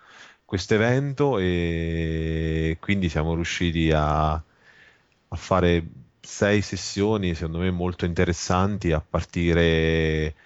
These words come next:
dall'introduzione a Visual Studio che tieni proprio tu, Massimo, per, eh, passare ai due Marco Minerva e Del Pino che ci fanno un'introduzione ai servizi web su Azure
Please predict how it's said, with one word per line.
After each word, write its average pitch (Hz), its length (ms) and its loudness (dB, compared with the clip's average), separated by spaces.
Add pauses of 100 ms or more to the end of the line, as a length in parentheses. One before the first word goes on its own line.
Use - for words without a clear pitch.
(240)
dall'introduzione 85 1200 -2
a 80 140 -2
Visual 80 320 -6
Studio 82 540 -4
che 78 540 -2
tieni 82 260 2
proprio 80 280 0
tu, 95 160 -2
Massimo, 85 720 -2 (500)
per, 82 360 4
eh, 80 440 4
passare 85 560 0
ai 78 800 -2
due 82 460 -2
Marco 85 420 -2
Minerva 82 640 0
e 82 160 -4
Del 82 180 -2
Pino 92 460 0
che 80 160 2
ci - 160 -8
fanno 85 280 0
un'introduzione 85 1080 -6
ai 78 120 -6
servizi 82 840 -8
web 82 480 0
su 82 200 -6
Azure 90 720 0